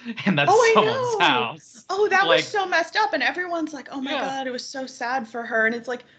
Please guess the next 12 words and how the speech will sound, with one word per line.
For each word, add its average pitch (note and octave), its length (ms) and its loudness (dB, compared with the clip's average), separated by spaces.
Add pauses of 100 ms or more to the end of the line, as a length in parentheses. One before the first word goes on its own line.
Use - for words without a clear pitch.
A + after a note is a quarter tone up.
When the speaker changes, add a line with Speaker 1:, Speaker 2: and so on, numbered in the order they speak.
(280)
Speaker 2:
how F#4+ 160 -6
about A4 180 4
the - 140 -16
person A4 340 0
whose D4+ 220 2
house - 460 0
you, F3+ 160 -4
like, - 240 -2
totaled? D#3+ 540 -6
<laughs> - 40 -20
Like, - 520 0
jeez, A3+ 680 -4